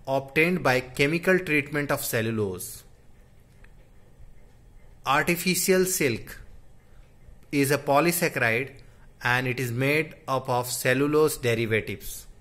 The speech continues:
Polyurethane. Polyurethane is obtained as condensation of toluene diisocyanate with ethylene glycol. Dinyl.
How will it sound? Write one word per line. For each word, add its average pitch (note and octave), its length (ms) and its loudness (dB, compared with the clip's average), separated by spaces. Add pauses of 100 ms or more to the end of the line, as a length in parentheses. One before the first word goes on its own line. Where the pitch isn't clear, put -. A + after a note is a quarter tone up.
(2250)
Polyurethane. D3 1000 4 (2000)
Polyurethane E3+ 880 2
is C3 140 -2
obtained D3 500 0
as B2+ 320 0 (160)
condensation D#3 760 -2
of C3 260 0
toluene C#3 560 0
diisocyanate B2+ 1120 0 (460)
with B2+ 360 -4
ethylene C3 520 -2
glycol. G2+ 520 -6 (1120)
Dinyl. C3 600 0